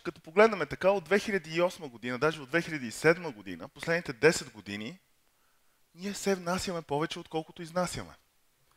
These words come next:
Това е като едно семейство, което харчи повече, отколкото изкарва. Тук не виждам никаква цикличност.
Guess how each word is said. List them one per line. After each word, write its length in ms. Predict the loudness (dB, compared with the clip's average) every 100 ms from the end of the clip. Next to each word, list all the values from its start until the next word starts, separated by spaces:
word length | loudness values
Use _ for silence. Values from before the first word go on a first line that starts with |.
| _ _ _ _ _ _
Това 180 | 0 0
е 40 |
като 240 | 0 -6 -4
едно 180 | -4
семейство, 880 | -4 -6 2 4 4 -4 -10 -12 -12 0
което 580 | 6 6 6 -8 -10 -16 _ _ _ _ _ _
харчи 460 | 4 6 6 0
повече, 500 | -4 4 6 4 0
отколкото 520 | -8 -2 0 0 -2 -12
изкарва. 480 | 2 6 6 4 -6 _ _ _ _ _ _ _ _ _ _ _ _ _ _ _ _
Тук 180 | -18 -8
не 120 | -6
виждам 300 | -4 -6 -6
никаква 240 | -8 -4 -4
цикличност. 800 | -4 -2 -2 -2 -14 -18 -20